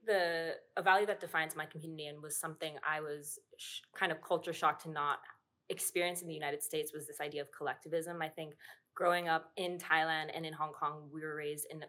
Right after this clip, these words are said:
very much a way where, like, family is everything, but not just family. You have a very strong connection with your friends. You have these deep bonds. And when I moved to America, I felt like it was much more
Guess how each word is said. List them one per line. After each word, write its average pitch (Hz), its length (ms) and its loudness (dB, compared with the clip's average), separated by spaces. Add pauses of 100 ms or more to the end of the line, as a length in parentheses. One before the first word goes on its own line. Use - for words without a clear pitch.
(380)
very 170 120 4
much 160 200 2
a 160 60 -2
way 151 160 0
where, 143 180 0
like, 123 180 -4
family 147 380 -2
is 147 160 -6
everything, 160 360 -4
but 165 140 -2
not 180 160 2
just 170 180 -6
family. 143 280 -8
You 147 100 -12
have 160 180 -2
a 165 60 -6
very 151 220 0
strong 147 340 -2
connection 160 380 -6
with 160 120 -8
your 190 120 0
friends. 208 420 6
You 180 80 -4
have 170 200 2
these 165 160 -6
deep 165 220 -8
bonds. 175 360 0 (100)
And 160 140 -6 (500)
when 170 380 2
I 170 100 -2
moved 170 280 -2
to 175 40 -4
America, 156 360 -2
I 151 160 2 (120)
felt 151 180 2
like 151 200 -2
it 170 60 2
was 160 120 0
much 160 300 -6
more 156 180 -6